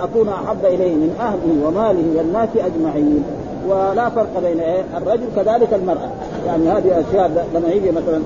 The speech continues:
ال-، الخطاب للرجل ف-، فالمرأة داخلة،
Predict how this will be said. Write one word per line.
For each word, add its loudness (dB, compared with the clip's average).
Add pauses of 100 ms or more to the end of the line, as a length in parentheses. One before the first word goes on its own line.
(400)
ال-، 2 (680)
الخطاب 2
للرجل 4 (180)
ف-، 2
فالمرأة 0
داخلة، 0